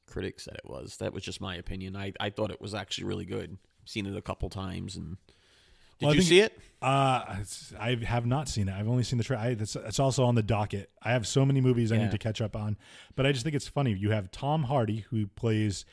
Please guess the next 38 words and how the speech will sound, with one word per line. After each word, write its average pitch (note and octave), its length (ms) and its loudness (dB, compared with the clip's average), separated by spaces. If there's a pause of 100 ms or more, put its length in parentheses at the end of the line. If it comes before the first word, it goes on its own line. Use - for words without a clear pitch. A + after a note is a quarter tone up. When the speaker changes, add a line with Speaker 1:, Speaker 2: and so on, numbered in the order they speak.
(220)
Speaker 2:
Eddie C3 220 2
Brock, A2 480 4 (140)
Speaker 1:
Yep. G2+ 180 -4 (340)
Speaker 2:
who, A#2 500 6
uh, G#2+ 640 0
also B2+ 260 2
played B2+ 280 2
Bane, C3 360 4 (1120)
and B2+ 300 -2
Speaker 1:
Yeah. A#2+ 80 0
Speaker 2:
in A#2 120 2
the, A2+ 180 4
uh, A2 120 2
Dark A#2 340 4
Knight A#2+ 220 2
Rises, A#2 500 2
and B2 160 4
then C3 100 8
you B2+ 140 8
have A2+ 300 6
Jared A#2 340 2
Leto, D#3 280 6
who C3 60 4
played A#2 240 2
the G#2+ 60 2
Joker A2+ 380 4
in A2 80 2
Suicide C3 520 6
Squad, A2+ 360 0
Speaker 1:
Right. - 100 -12 (300)
Speaker 2:
who's, B2 500 0
so D3+ 120 0
all D3 200 4
these F#3 180 2
characters C3 720 0
are, A2 200 -8
you A#2+ 120 2
know, A2 160 2